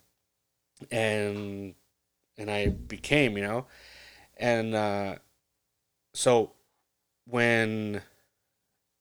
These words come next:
uh, going to high school, you know, a lot of people knew I was a Christian.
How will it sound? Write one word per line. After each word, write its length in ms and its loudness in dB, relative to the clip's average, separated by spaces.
uh, 540 -4
going 260 6
to 120 -4
high 160 10
school, 320 6
you 80 4
know, 100 4
a 20 4
lot 140 8
of 60 -4
people 180 -4
knew 160 2
I 60 10
was 160 6
a 40 -2
Christian. 680 -4